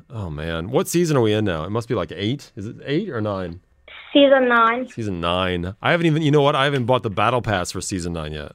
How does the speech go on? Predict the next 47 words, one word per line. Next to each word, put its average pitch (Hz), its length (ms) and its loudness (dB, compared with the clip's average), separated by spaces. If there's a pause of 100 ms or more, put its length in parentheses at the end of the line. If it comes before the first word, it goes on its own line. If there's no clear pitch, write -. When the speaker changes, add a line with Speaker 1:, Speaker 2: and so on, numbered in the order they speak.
(120)
Speaker 1:
Ugh, 143 240 4
Speaker 2:
<laughs> - 80 -20
Speaker 1:
I'm 110 120 -6
so 151 180 0
behind. 92 500 2 (420)
Speaker 2:
Well, 262 300 2 (280)
Speaker 1:
What 151 260 0
level 139 280 4
are 123 40 8
you 107 180 4
on, 101 160 4
on 95 140 0
season 101 260 -2
nine? 95 320 -6 (240)
Speaker 2:
Um, 311 600 8 (460)
thirty-nine. 277 840 -2
Speaker 1:
Thirty-nine. 92 580 -6 (120)
That's 113 200 -14
cool. 107 160 -4
Have 135 120 2
you 233 60 4
ever 262 160 4
found 180 240 4
Marshmallow 127 540 6
in 117 60 2
the 117 80 2
game? 110 280 4
Have 113 120 2
you 139 60 6
ever 127 140 2
found 113 300 2
Marshmallow 113 420 4
or 110 220 6
Ninja? 107 480 2 (300)
Speaker 2:
Uh, 285 260 2
no, 220 460 -6
Speaker 1:
No. 92 120 -8 (120)
Speaker 2:
sadly - 160 -6
not. 220 220 -12 (140)
Speaker 1:
Neither 95 260 -6
have 80 120 -10
I. 78 220 -8 (280)
They, 135 180 2
I 147 80 4
mean, 131 140 6
they 131 80 6
would, 117 260 2